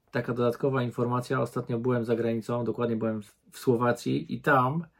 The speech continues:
nie zapłacicie kartą w bardzo wielu sklepach, w bardzo wielu restauracjach, w bardzo wielu punktach usługowych, tylko i wyłącznie akceptowana jest gotówka, więc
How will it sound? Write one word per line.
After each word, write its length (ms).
nie 100
zapłacicie 460
kartą 440
w 240
bardzo 580
wielu 220
sklepach, 640
w 80
bardzo 400
wielu 240
restauracjach, 640
w 40
bardzo 400
wielu 200
punktach 520
usługowych, 580
tylko 300
i 40
wyłącznie 380
akceptowana 460
jest 120
gotówka, 460
więc 300